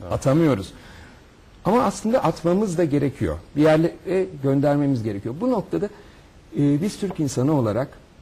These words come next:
Speaker 2: önümüze iyi bir amaç konduğunda gerçekten olmazı oldurabiliyoruz. Kendimizi iyi hissetmeyi bu noktada çok
Speaker 1: Hı hı.
Speaker 2: seviyoruz.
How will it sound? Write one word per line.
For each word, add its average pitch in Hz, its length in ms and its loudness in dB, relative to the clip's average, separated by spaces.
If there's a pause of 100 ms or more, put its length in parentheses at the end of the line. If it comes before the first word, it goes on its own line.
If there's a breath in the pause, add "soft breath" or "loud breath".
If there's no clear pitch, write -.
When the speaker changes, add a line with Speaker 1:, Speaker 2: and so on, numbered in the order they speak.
(300)
Speaker 2:
önümüze 147 300 2
iyi 143 260 2
bir 113 140 2
amaç 95 260 -6
konduğunda 135 680 0 (220)
gerçekten 120 400 -2
olmazı 107 340 0
oldurabiliyoruz. 90 800 -4
Kendimizi 139 340 0
iyi 135 180 2
hissetmeyi 101 440 -4
bu 110 60 -2
noktada 104 340 -4
çok - 140 -6
Speaker 1:
Hı 76 40 -8
hı. 82 40 -8
Speaker 2:
seviyoruz. 82 440 -12